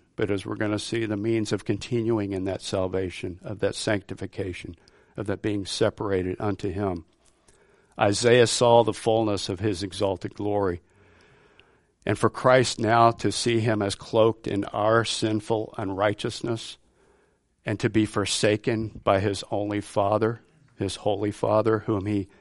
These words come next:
desired to please and to do His will,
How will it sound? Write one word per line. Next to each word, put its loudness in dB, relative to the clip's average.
desired 2
to -4
please -2
and -8
to -8
do -2
His -4
will, 0